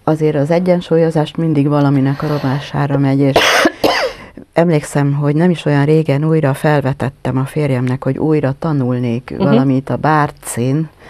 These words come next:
Speaker 2: <laughs>
Speaker 1: ami úgy, ö, a foniátria felé egy picit, hogy azért a papírokkal is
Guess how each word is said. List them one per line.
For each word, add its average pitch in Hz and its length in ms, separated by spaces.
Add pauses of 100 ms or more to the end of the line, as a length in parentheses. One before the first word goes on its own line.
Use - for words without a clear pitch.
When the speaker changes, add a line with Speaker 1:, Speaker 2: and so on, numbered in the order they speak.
Speaker 2:
<laughs> - 300
Speaker 1:
ami 135 320
úgy, 131 260
ö, 123 280 (840)
a - 120
foniátria 143 920
felé 143 560
egy 139 160
picit, 147 440
hogy 143 220
azért 139 320
a 135 100
papírokkal 135 720
is 143 280